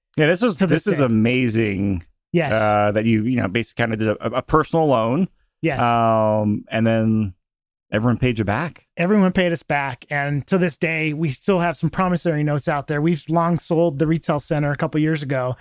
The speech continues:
Speaker 2: and they're still making payments to us just because, and, and each time they, they send, they just say, "Thank you" on the, on the,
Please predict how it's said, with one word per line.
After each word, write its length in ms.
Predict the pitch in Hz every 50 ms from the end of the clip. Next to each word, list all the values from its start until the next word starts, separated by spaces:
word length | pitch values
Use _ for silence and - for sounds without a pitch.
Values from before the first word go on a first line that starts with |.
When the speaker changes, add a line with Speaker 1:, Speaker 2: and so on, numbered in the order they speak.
| - - _ _ _ _ -
Speaker 2:
and 140 | 160 147 156
they're 100 | 165 175
still 380 | 160 - - - 180 180 170 165
making 300 | 156 151 - - 147 131
payments 340 | 151 151 147 139 135 - -
to 160 | - 147 135
us 220 | 123 120 123 - -
just 240 | - 151 139 -
because, 460 | - 143 - 160 151 147 143 135 - -
and, 180 | 156 147 143
and 400 | 139 127 127 160 165 160 139 117 -
each 180 | 185 - -
time 280 | - 202 180 180 180 170
they, 180 | 160 156 156
they 200 | 156 131 - 160
send, 300 | 143 - 185 165 156 151
they 120 | 143 139 135
just 180 | 123 147 -
say, 140 | - 160 143
"Thank 320 | 135 - 160 160 135 - 165
you" 120 | 160 147 143
on 220 | 139 143 139 139
the, 140 | 139 135 131
on 140 | 143 147 147
the, 240 | 143 139 139 135 127